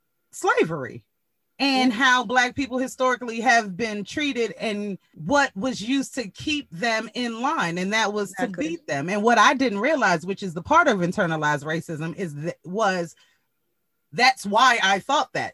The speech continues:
Speaker 1: It's because it
Speaker 2: Right.
Speaker 1: was ingrained in me historically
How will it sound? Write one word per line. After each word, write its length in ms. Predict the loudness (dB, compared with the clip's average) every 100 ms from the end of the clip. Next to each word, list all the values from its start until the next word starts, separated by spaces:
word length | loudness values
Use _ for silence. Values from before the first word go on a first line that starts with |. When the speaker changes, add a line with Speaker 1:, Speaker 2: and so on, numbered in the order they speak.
| _
Speaker 1:
It's 200 | -6 -4
because 380 | -6 0 0 0 -6
it 280 | -4 0 0
Speaker 2:
Right. 60 | 0
Speaker 1:
was 260 | -4 -2
ingrained 640 | -4 -4 -2 -2 0 0 -2
in 240 | -4 -4
me 200 | -4 -4
historically 1080 | -4 -6 -6 0 4 4 2 -4 -6 -6 -10